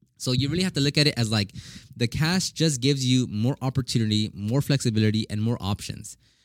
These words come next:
right? So if you're working a full-time job, part-time job, whatever the case may be, and you have a, a steady stream of income coming in,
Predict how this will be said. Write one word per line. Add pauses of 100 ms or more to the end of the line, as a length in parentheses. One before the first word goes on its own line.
(120)
right?
So
if
you're
working
a
full-time
job,
part-time
job,
whatever
the
case
may
be, (100)
and
you
have
a,
a
steady
stream
of
income
coming
in,